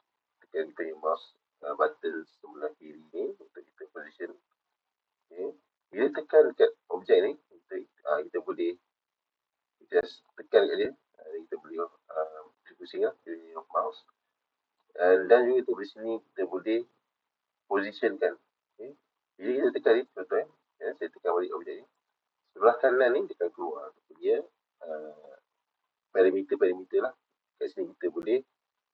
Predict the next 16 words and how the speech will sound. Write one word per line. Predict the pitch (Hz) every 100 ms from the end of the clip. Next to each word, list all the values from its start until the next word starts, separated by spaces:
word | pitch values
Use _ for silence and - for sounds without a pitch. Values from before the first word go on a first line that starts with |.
| _ -
uh, | 82 82
ubah. | 87 - 85 - - _ _ _ _
So, | 98 90
dia |
ada | 87 87 - -
position, | 90 90 - 110 123 127 _
rotation | - 85 - 101 101
dengan | - 80 -
scale, | - _ - 127 95
ya. | - - _ _ _ _ _ _
So, | 98
kita | 95 92
boleh | 90 95 101
tekan | - 98
position. | 92 90 - -
Sebab | - _ -